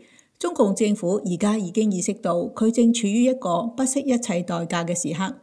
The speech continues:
並將採取任何必要嘅措施嚟阻止經濟衰退，推動經濟復甦。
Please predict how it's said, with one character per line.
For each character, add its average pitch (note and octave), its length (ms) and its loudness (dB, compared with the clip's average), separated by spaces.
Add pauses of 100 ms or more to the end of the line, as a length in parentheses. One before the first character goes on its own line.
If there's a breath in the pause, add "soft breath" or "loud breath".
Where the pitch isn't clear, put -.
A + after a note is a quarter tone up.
(300 soft breath)
並 G3 120 2
將 A3 240 2
採 F3+ 240 -2
取 F3+ 400 -4
任 F#3 220 0
何 E3+ 220 -2
必 A#3+ 160 2
要 G#3 100 4
嘅 F3+ 140 -2
措 F3+ 200 0
施 F#3 140 -2 (400 loud breath)
嚟 G#3+ 180 6
阻 G#3 220 -2
止 B3 180 2
經 D4 220 2
濟 D#3+ 160 -2
衰 F#3 180 -2
退， E3+ 360 -4 (260 soft breath)
推 G3+ 180 0
動 F3 280 -2
經 G3+ 160 0
濟 F3+ 120 0
復 F3 200 -6
甦。 G#3 320 -2